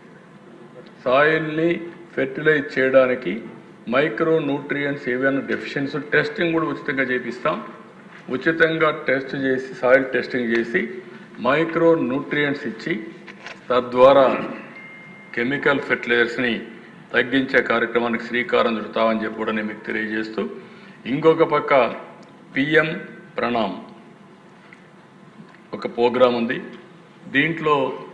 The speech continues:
మూడు సంవత్సరాల యావరేజ్‌లో ఫెర్టిలైజర్స్ యుటిలైజేషన్ తగ్గిస్తే ఆ డబ్బులు రాష్ట్ర ప్రభుత్వానికి ఇస్తామని చెప్పి Government of India ఒక నిర్ణయం చేశారు. ఆ నిర్ణయం ప్రకారం నేను ఒకటే అనుకున్నాను,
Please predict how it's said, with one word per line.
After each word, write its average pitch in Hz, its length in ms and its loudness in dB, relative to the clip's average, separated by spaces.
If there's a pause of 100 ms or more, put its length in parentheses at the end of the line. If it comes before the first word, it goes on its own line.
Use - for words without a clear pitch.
(120)
మూడు 143 360 -2
సంవత్సరాల 151 720 2
యావరేజ్‌లో 127 640 4 (640)
ఫెర్టిలైజర్స్ 165 760 4
యుటిలైజేషన్ 135 760 -2
తగ్గిస్తే 127 560 0 (840)
ఆ 123 120 2
డబ్బులు 127 360 0
రాష్ట్ర 120 340 0
ప్రభుత్వానికి 123 400 -2
ఇస్తామని 117 440 -2
చెప్పి 113 280 -2 (760)
Government 120 480 2
of 117 80 -4 (100)
India 113 240 2 (460)
ఒక 110 120 -10
నిర్ణయం 113 380 -2
చేశారు. 123 480 2 (560)
ఆ 113 120 4
నిర్ణయం 131 440 2
ప్రకారం 131 420 4
నేను 113 220 0
ఒకటే 131 220 4
అనుకున్నాను, 120 500 2